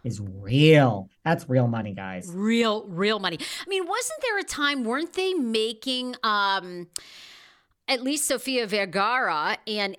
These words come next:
Speaker 2: Ed, um, weren't they making well over a
Speaker 1: O'Neal.
Speaker 2: million an
Speaker 1: I,
Speaker 2: episode?
Speaker 1: it was
Speaker 2: There was a lot.
Speaker 1: re-, it was real. It was high. It was
Speaker 2: Very
Speaker 1: really
Speaker 2: high.
Speaker 1: high. That's real money. Unlike, you know, the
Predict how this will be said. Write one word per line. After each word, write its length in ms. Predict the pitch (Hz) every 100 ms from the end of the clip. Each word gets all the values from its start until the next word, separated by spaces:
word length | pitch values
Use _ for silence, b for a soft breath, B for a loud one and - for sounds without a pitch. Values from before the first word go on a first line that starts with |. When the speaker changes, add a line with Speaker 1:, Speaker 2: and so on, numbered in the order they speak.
| -
Speaker 2:
Ed, 520 | 220 220 214 180 208 -
um, 340 | 220 202 202 247
weren't 240 | 247 370
they 140 | 403 381
making 360 | 285 294 269
well 160 | 208 214
over 200 | 240 240
a 60 |
Speaker 1:
O'Neal. 180 | 214 190 208
Speaker 2:
million 320 | 220 254 269 B B _ _ _ _ _ _
an 80 | 117
Speaker 1:
I, 80 | 135
Speaker 2:
episode? 340 | 147 - 147
Speaker 1:
it 80 | 147
was 80 | 135
Speaker 2:
There 100 | 113
was 140 | 110
a 60 | 165
lot. 240 | - 113
Speaker 1:
re-, 240 | 139 135 139
it 140 | 139
was 180 | 123 110 104 104
real. 300 | 127 123 123 - - _
It 120 | 143
was 140 | 135 131
high. 360 | 110 101 95 95
It 120 | 151
was 140 | 147
Speaker 2:
Very 100 | 120
Speaker 1:
really 180 | 123 113
Speaker 2:
high. 120 | 101
Speaker 1:
high. 40 | 123
That's 260 | 160 180
real 200 | 202 208
money. 420 | 190 165 156 151 B B _
Unlike, 560 | 160 180 185 185 170 175
you 60 | 156
know, 180 | 143
the 200 | 131 131